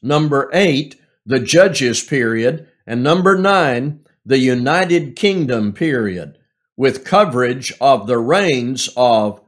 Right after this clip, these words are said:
Saul, David, and Solomon.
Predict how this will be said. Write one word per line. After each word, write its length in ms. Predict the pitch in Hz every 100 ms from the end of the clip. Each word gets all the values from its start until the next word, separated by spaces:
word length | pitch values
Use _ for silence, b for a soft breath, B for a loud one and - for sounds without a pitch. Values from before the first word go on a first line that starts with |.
| _
Saul, 800 | - 185 180 139 107 117 - _ _ _
David, 640 | 98 170 170 110 113 135 _ _ _ -
and 300 | 127 120 107
Solomon. 720 | - 165 160 131 101 82 71